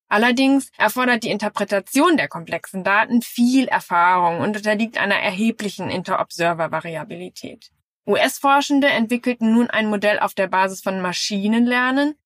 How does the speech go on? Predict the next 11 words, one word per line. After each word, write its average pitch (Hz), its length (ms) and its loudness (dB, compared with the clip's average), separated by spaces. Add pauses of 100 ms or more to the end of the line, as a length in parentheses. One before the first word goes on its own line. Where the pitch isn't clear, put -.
das 269 140 -8
in 269 80 2
der 269 100 4
Lage 262 340 4
ist, 247 220 -4
anhand 240 320 2
der 220 160 0
Videourodynamikbefunde 220 1500 0
die 220 120 -2
Blasenfunktion 202 840 0
einzuschätzen. - 880 -6